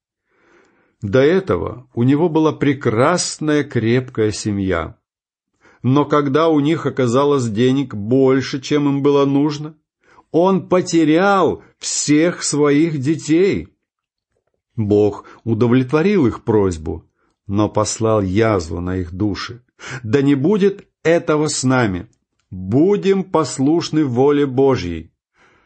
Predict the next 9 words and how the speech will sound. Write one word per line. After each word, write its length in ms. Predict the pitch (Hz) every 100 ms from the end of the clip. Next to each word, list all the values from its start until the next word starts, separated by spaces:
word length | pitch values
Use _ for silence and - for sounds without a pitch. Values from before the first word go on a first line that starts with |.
| _
Будем 540 | 101 110 175 196 208
всегда 680 | 185 - 180 156 135 190 175
добавлять 640 | 123 131 135 139 147 160 160
в 40 |
конце 440 | - 143 135 147 135
нашей 340 | 135 127 139
молитвы: 760 | 131 131 127 117 - 90 80 - _
"Да 280 | 98 90 110
будет 680 | 90 120 170 147 151 151 _